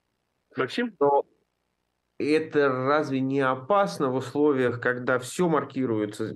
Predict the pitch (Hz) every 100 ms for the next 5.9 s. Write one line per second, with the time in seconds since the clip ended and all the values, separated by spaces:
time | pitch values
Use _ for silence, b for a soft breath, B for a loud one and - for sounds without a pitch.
0 | - 123 117 120 123 113 113 131 131 -
1 | 120 120 180 202 196 _ _ _ - 117
2 | 123 131 139 175 240 240 180 - 135 -
3 | 107 92 - B B B - 123 127 175
4 | 190 151 - 226 - _ 302 - - 254
5 | 240 233 214 190 - 160 139 - 131